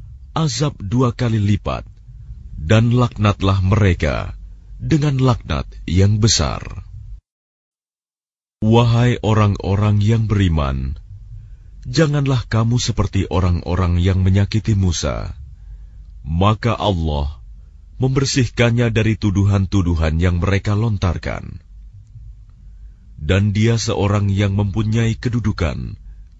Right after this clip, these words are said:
terhormat di sisi Allah. Wahai orang-orang yang beriman, bertakwalah kamu kepada Allah, dan ucapkanlah perkataan yang benar.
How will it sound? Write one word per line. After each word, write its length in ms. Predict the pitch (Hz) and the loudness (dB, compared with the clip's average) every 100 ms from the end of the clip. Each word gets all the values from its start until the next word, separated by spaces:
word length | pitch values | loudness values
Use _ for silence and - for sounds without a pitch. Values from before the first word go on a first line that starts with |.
| 170 | -4
terhormat 560 | 139 120 98 76 58 - - - - | -2 0 0 -2 -4 -10 -16 -20 -18
di 240 | - 80 85 | -8 -2 -2
sisi 400 | - 92 90 85 - | 0 -4 -2 -4 -2
Allah. 480 | 95 76 57 50 - - - - - - _ _ _ _ _ _ _ _ _ _ - | -4 -2 -6 -8 -12 -18 -18 -18 -20 -20 _ _ _ _ _ _ _ _ _ _ -2
Wahai 560 | 98 101 110 113 117 - | 4 6 6 4 2 0
orang-orang 800 | 113 120 123 117 - 110 110 101 | 0 2 2 0 0 2 4 4
yang 240 | 110 113 | 4 4
beriman, 640 | 107 107 82 73 62 62 - - - - - - - - - - - - | 2 2 2 0 -2 -6 -10 -14 -20 -20 -20 -18 -18 -18 -20 -20 -10 -2
bertakwalah 720 | - - 151 - 135 131 117 | -2 0 -2 0 0 2 0
kamu 380 | - 104 113 110 | 0 2 2 0
kepada 400 | - 110 107 104 | 0 0 0 0
Allah, 560 | 98 82 67 64 60 - - - - - - - - - - | 0 -2 -2 -4 -6 -10 -16 -18 -20 -18 -18 -16 -16 -18 -12
dan 400 | 76 98 110 117 | 0 2 4 2
ucapkanlah 720 | 107 - 107 - 104 90 90 - | -2 0 0 2 2 2 2 0
perkataan 880 | - 123 120 - - 87 76 67 - - | 0 0 0 0 0 0 0 -2 -6 -4
yang 320 | 113 147 135 107 | 0 2 2 2
benar. 400 | 90 73 55 | 2 2 -2